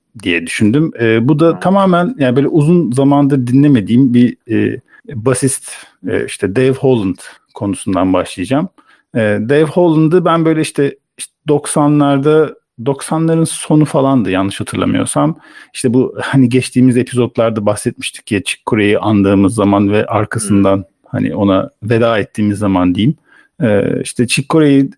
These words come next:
Speaker 1: keşfettiğim dönemlerde Dave Holland'ı tanıdım diyeyim tabi-, ta-, tabiri caizse. O da işte o zamanlar, e, Pat Metheny ile ve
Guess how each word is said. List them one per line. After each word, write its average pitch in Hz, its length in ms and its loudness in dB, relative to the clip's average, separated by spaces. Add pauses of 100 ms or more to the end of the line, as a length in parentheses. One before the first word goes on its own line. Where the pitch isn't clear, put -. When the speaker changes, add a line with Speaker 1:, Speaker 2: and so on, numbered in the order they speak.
(340)
Speaker 1:
keşfettiğim 123 800 0
dönemlerde 104 800 0 (460)
Dave 131 120 2
Holland'ı 110 580 0 (140)
tanıdım 104 480 -2
diyeyim 90 240 -2 (160)
tabi-, 87 300 -2
ta-, - 260 -4
tabiri 92 360 -2
caizse. 101 560 -2 (420)
O 135 120 0
da 135 60 4
işte 135 180 0
o 135 120 2
zamanlar, 131 600 2 (140)
e, 104 720 -4
Pat - 300 -4
Metheny 123 380 0
ile 117 360 2
ve 117 300 2